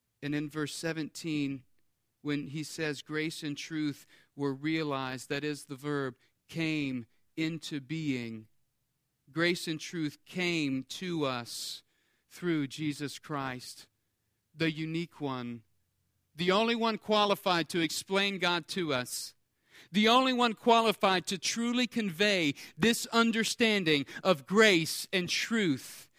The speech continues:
the only one who is qualified to truly bring into existence this grace that was needed and the truth about God so that we would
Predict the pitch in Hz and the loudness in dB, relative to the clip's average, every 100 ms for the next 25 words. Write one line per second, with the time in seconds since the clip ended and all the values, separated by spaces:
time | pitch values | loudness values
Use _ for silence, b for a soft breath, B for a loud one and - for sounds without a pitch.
0 | B B 160 202 - 240 277 269 214 202 | B B -2 -2 2 4 4 4 4 2
1 | 196 214 202 185 - 233 247 226 - 170 | 4 2 2 0 4 4 6 4 4 4
2 | 165 - B - 214 - 247 262 226 196 | 4 0 B -4 -2 0 0 2 2 -2
3 | 143 202 233 240 220 233 226 - 214 196 | -2 2 4 4 2 0 -2 -2 -2 -4
4 | 147 139 240 - - 165 - B B 170 | -6 -4 -2 -2 0 0 -2 B B 0
5 | 202 - 156 196 226 240 - 220 202 202 | 0 -2 -2 2 4 2 0 -2 -2 0
6 | 190 156 208 214 165 147 B B 208 185 | 0 0 0 2 0 -2 B B 0 0
7 | - - 240 254 247 240 208 196 180 196 | -2 -4 -2 -2 0 0 0 0 0 0
8 | 185 175 - 208 185 175 214 226 202 | 2 0 0 0 0 2 0 2 2